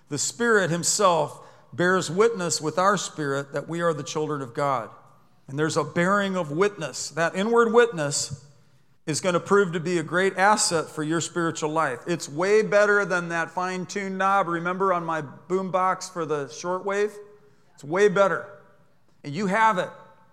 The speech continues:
You know the Master's voice. Say that, "I know the Master's voice.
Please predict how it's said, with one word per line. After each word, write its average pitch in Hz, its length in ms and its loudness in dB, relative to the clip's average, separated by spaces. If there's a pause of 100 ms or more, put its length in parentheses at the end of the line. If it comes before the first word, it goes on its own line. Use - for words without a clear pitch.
You 196 180 -4
know 214 200 4
the 214 100 4
Master's 196 440 0
voice. 151 260 -4
Say 185 200 -4
that, 165 180 0
"I 170 160 2
know 196 180 2
the 190 80 -6
Master's 185 440 -2
voice. 147 500 -6